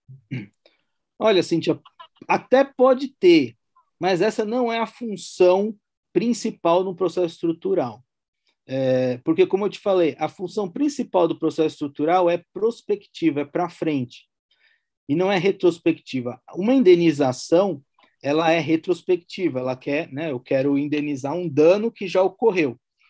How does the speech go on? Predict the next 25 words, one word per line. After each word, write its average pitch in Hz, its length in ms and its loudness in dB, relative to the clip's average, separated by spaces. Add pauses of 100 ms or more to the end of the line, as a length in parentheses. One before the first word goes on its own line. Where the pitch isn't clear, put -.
(320)
Por 196 140 2
exemplo, 160 420 0
se 135 100 -18
você 165 320 -4
olhar, 170 500 4 (260)
é, 127 120 -8
Mariana 160 460 2
e 165 60 0
Brumadinho, 139 840 -6 (460)
não 240 200 -2
dá 208 200 2
pra 170 180 -2
falar 147 520 -2
que - 100 -8
aquelas 147 400 -6
ações 151 840 -6 (340)
que - 80 -10
eles 135 140 -4
estão 170 240 2
entrando 151 540 2
de 117 120 -8
indenização 135 720 -2
são 180 200 -4
processos 175 400 -2
estruturais. 175 840 -2